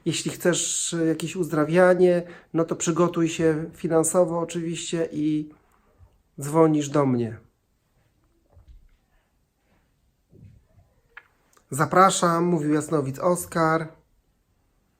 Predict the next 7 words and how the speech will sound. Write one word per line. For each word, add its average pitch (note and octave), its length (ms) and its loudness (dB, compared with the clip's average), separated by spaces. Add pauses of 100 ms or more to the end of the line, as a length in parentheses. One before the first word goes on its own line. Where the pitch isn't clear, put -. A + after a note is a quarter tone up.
(260)
Co F3+ 120 -2
jeszcze D#3+ 220 -4
mogę D3+ 240 -2
dodać D3+ 380 -2
na D3 140 -4
koniec D3 560 -4
filmu? C#3+ 600 -4